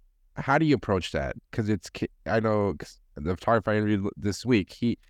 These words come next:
he was doing a project with his daughter, and then somewhere along the line, he just felt, like, weird about making it his work and, like, like,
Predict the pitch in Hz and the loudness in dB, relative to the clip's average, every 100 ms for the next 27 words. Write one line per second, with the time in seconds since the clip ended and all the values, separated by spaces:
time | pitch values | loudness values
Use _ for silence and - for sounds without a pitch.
0 | _ 147 143 95 104 87 101 92 85 85 | _ 0 2 2 0 2 2 2 0 -6
1 | - 117 98 80 80 82 80 - _ - | 0 0 0 0 0 0 -4 -8 _ -20
2 | - 101 104 101 - 120 113 104 101 92 | -6 0 2 2 2 4 4 2 0 0
3 | 95 95 87 - 92 90 82 - 90 90 | 0 0 0 -4 -2 -2 -2 -2 0 0
4 | 80 76 69 - _ _ - _ _ _ | -2 -4 -4 -10 _ _ -20 _ _ _
5 | 82 87 92 82 76 80 73 82 - 85 | -4 0 2 2 2 2 2 -2 -2 -2
6 | 80 - - 71 - 73 67 - - _ | -2 -2 -6 -6 -6 -4 -4 -6 -16 _
7 | _ 90 82 82 76 - - _ _ _ | _ -2 0 0 -2 -6 -14 _ _ _
8 | - _ 85 | -20 _ -6